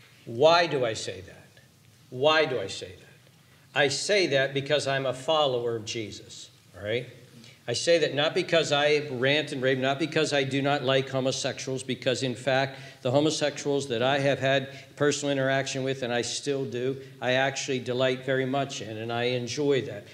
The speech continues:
I don't hate them in any way. But I say this because I'm a follower of Jesus. And what we're gonna do today is hear Jesus' words, and you will understand that.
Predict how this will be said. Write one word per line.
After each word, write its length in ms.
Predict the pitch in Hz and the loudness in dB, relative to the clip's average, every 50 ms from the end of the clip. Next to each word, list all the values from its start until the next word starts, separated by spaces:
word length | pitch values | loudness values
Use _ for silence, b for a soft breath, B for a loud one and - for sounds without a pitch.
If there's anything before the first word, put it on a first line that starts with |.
| B B B | B B B
I 160 | 110 131 131 | 0 2 2
don't 300 | 120 110 131 127 127 127 | 4 4 4 2 2 0
hate 360 | - - - 156 147 143 143 | -4 -2 -2 0 0 0 -2
them 160 | 139 120 117 | -2 -2 -2
in 100 | 117 113 | -4 -4
any 300 | 113 123 135 135 143 143 | -2 -2 -2 0 0 0
way. 340 | 131 123 127 120 107 98 95 95 - B B B B B B B B B B _ | 0 0 0 -2 -2 -4 -8 -12 -16 B B B B B B B B B B _
But 140 | - 131 135 | 2 4 4
I 100 | 143 147 | 4 4
say 400 | 139 - - 185 202 208 196 180 | 2 0 2 4 4 4 4 2
this 320 | 135 127 120 120 127 - | 2 0 -2 -2 -2 -6
because 460 | - - 139 - - - 170 156 127 | -8 -8 -8 -8 -4 -2 -2 0 0
I'm 120 | 143 143 139 | 0 -2 -2
a 80 | 139 | -2
follower 440 | 139 - - 156 147 147 143 139 131 | -4 -2 0 0 2 2 2 2 2
of 100 | 120 107 | 0 0
Jesus. 640 | 131 - 135 139 131 120 - - - - - - - b b b b b b b _ - | -2 -4 -2 -2 -2 -2 -4 -8 -10 -12 -14 -14 -16 b b b b b b b _ 0
And 240 | 135 135 131 131 131 | 2 2 2 4 6
what 200 | 143 151 156 147 | 6 6 6 6
we're 160 | 151 165 160 | 4 4 6
gonna 240 | 170 170 165 156 135 | 4 4 4 4 2
do 160 | 147 143 139 | 2 0 0
today 420 | 143 - 147 139 160 160 147 131 | 0 -2 0 2 2 4 4 2
is 160 | 127 127 127 | 0 -2 -2
hear 220 | - 151 151 147 135 | -2 -2 0 0 0
Jesus' 720 | 117 104 117 139 143 143 139 131 127 110 117 127 117 113 | -2 -2 -2 -2 -2 -2 -4 -6 -6 -8 -8 -8 -10 -8
words, 320 | 131 156 147 127 117 113 127 | -6 -4 -2 -2 -2 -2 -4
and 120 | 120 120 | -6 -4
you 140 | 127 131 135 | -4 -4 -2
will 140 | 127 123 120 | 0 0 0
understand 640 | 120 120 113 113 110 - - - 123 123 120 107 | 0 -2 -4 -6 -6 -6 -2 -2 -2 -2 -2 -4
that. 180 | 98 90 85 - | -8 -12 -16 -18